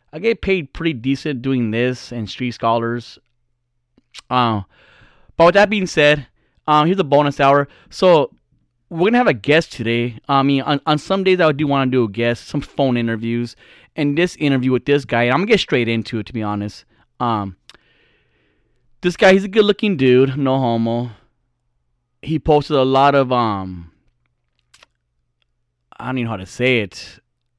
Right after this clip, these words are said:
I don't wanna say thirsty 'cause he's not thirsty. It's not the word I'm looking for. I don't wanna say sexy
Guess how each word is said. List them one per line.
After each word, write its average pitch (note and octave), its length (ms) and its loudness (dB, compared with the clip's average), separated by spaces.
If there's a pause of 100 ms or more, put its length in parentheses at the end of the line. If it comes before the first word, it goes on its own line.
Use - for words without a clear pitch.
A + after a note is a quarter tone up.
(520)
I C3 120 0
don't D#3 180 4
wanna E3 160 2
say D#3+ 120 0
thirsty C3+ 460 0
'cause B2+ 160 -4
he's A#2 140 -6
not B2 180 -4
thirsty. G#2 520 -6 (520)
It's - 120 -16
not A#2 140 -6
the A#2+ 80 -6
word A2 140 -4
I'm G#2 120 -2
looking G2+ 260 -8
for. G#2+ 120 -4
I C3 100 0
don't D3+ 140 4
wanna D#3+ 180 4
say C3+ 160 -2
sexy A#2+ 760 -6